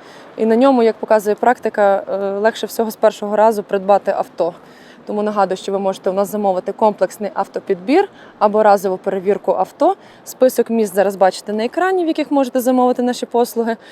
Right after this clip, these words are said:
Е, також можуть бути в інших містах, е, за домовленістю. Нижче номер телефону, за яким можете зателефонувати і уточнити всі деталі. Автопідбором у нас займається Василь з командою експертів.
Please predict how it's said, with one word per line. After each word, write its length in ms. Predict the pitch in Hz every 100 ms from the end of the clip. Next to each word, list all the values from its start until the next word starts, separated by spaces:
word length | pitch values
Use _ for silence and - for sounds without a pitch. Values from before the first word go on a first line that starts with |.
| - -
Е, 240 | 214 208 208
також 300 | 240 254 233
можуть 300 | 214 208 196
бути 220 | 208 226
в 40 |
інших 280 | 311 381 311
містах, 560 | 294 277 - 262 269 - - - - -
е, 140 | 208 208
за 120 | 220
домовленістю. 800 | 226 226 220 214 208 208 - 208
Нижче 320 | 240 254 -
номер 280 | 220 214 190
телефону, 440 | 202 208 202 190
за 100 | 185
яким 220 | 196 214
можете 280 | 202 196 185
зателефонувати 920 | 196 196 202 202 - 214 202 196 190
і 200 | - 208
уточнити 440 | 196 196 - 196 190
всі 240 | - 214
деталі. 400 | 202 320 320 320
Автопідбором 640 | 254 - 220 208 226 285 254
у 20 |
нас 140 | 233
займається 500 | 190 196 196 240 -
Василь 420 | 202 214 - 208
з 100 | 269
командою 500 | - 226 226 240 233
експертів. 580 | 170 - - 175 165 -